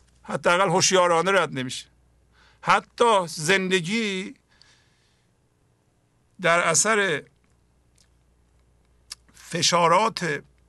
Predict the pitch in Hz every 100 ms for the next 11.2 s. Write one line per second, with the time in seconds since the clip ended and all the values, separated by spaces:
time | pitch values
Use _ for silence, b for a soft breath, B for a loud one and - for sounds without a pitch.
0 | _ 135 131 196 139 175 180 160 190 208
1 | 226 _ _ _ _ _ _ _ _ 147
2 | - - 196 226 202 - - _ _ -
3 | - 202 214 175 - _ _ - 185 -
4 | 175 196 220 185 _ _ _ _ _ _
5 | _ _ _ _ _ - 202 233 208 -
6 | 202 165 _ - - 185 202 214 233 -
7 | _ _ _ _ _ _ _ _ _ -
8 | 190 196 196 180 160 220 202 190 214 240
9 | 208 - _ _ _ _ _ _ _ _
10 | _ _ _ _ - 170 262 269 - 220
11 | 175 143